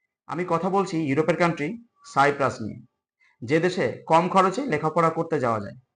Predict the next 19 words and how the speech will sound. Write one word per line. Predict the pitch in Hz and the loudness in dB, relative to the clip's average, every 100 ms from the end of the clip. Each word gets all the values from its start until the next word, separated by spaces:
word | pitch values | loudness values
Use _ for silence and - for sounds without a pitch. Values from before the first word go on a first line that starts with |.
| _ _ _ _ _ _ | _ _ _ _ _ _
সাইপ্রাসে | - 160 170 190 190 | 0 0 2 2 4
আপনি | 202 180 185 170 208 - _ _ _ | 4 4 2 0 0 -8 _ _ _
মাত্র | 127 147 151 175 170 175 - _ _ - | -2 -2 -2 0 0 0 -6 _ _ -14
তিন | 170 175 | -10 -6
থেকে | 180 180 | -4 -2
চার | 175 156 | 2 4
হাজার | 160 175 175 | 4 2 0
টিউশন | 156 165 | -2 0
ফিস | 170 156 | 0 0
দিলেই | 160 165 | 2 6
আপনি | 165 160 160 156 - | 6 4 0 0 0
অ্যাডমিশন | 135 143 160 156 | -2 0 -2 0
পেয়ে | 151 143 | 0 0
যাবেন। | 147 170 226 - _ _ _ - | -2 -2 -8 -14 _ _ _ -12
এরপরে | 147 147 160 160 | -10 -4 0 2
আপনার | 147 156 | 2 4
আইএলটিএস | 147 139 139 143 151 147 | 4 4 2 0 -2 2
লাগবে | 139 135 | 0 0
না, | 143 208 | -4 -4